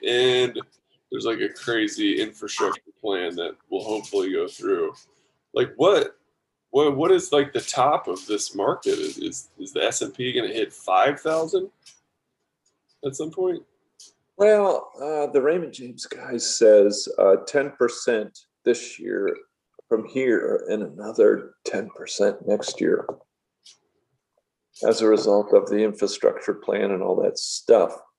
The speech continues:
Speaker 1: Mm-hmm.
Speaker 2: But those guys, I mean, but that's, that's, uh, implying that there's gonna be ups and downs of between five and ten percent along the way.
Speaker 1: Mm-hmm.
Speaker 2: So the only way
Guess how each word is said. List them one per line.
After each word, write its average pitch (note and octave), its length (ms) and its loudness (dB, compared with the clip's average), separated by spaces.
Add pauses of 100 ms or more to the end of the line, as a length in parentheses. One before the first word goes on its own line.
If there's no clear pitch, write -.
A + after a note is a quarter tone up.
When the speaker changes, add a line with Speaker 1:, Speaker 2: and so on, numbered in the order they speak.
(340)
Speaker 1:
Mm-hmm. A2 300 -14 (240)
Speaker 2:
But - 120 0
those A#3+ 260 6
guys, D#3 540 2
I D3+ 60 -12
mean, E3 280 -14 (200)
but A#2+ 160 -4
that's, F#3 320 2 (160)
that's, - 520 -6 (840)
uh, A2 320 0 (200)
implying C3 760 0
that G#2 180 -8
there's G2+ 200 0
gonna G2+ 240 -4
be G#2 440 -4
ups A#2+ 280 2
and F#2+ 160 -2
downs A2 520 2
of - 180 -12
between F#2 540 -10
five A2 280 -4
and - 160 -10
ten G#2+ 220 0
percent F#2+ 500 -2 (180)
along G#2 440 0
the C2 80 -16
way. G#2+ 440 4 (540)
Speaker 1:
Mm-hmm. A2 240 -16 (540)
Speaker 2:
So D#3 100 8
the D3 140 2
only A3 300 4
way C#3+ 680 0